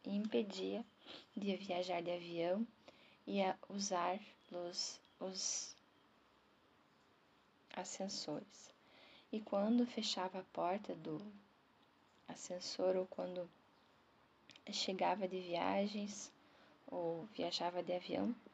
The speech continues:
sempre havia uma multidão entre a saída e ela.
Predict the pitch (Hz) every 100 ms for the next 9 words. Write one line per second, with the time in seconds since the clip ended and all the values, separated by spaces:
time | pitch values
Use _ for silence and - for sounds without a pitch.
0 | - - - - - - 202 202 202 226
1 | 262 - - - 196 190 190 190 196 196
2 | 196 208 214 220 196 185 196 226 302 -
3 | - 185 180 - 202 180 196 202 - -
4 | - 180 - 190 175 175 175 233 - 226
5 | 220 160 156